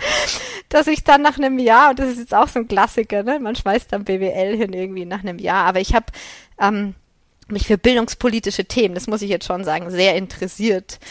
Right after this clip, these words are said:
ähm, und, äh, hab dann Grundschullehramt studiert, nicht weil es mich,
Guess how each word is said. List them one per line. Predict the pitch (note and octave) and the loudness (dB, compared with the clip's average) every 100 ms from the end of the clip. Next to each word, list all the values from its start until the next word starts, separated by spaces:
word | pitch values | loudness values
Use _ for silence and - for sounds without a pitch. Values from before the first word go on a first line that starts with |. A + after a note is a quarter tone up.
| - - - | -20 -14 0
ähm, | E3+ E3 E3 D#3 - _ | 2 2 -2 -10 -16 _
und, | G3+ F#3+ F#3 - - | -4 -4 -6 -14 -6
äh, | F#3+ F3+ E3 D#3+ | -2 0 -2 -2
hab | G3+ - | -4 -2
dann | G3+ | -4
Grundschullehramt | F#3+ A3 C4 A#3 A3 F#3 G3+ | 0 -2 -2 -2 0 0 -2
studiert, | - G3 G3 F#3 | -8 -8 -6 -6
nicht | G3+ - G3 | -6 -4 0
weil | F3+ | 0
es | - | -2
mich, | F#3 F3+ - | -8 -6 -6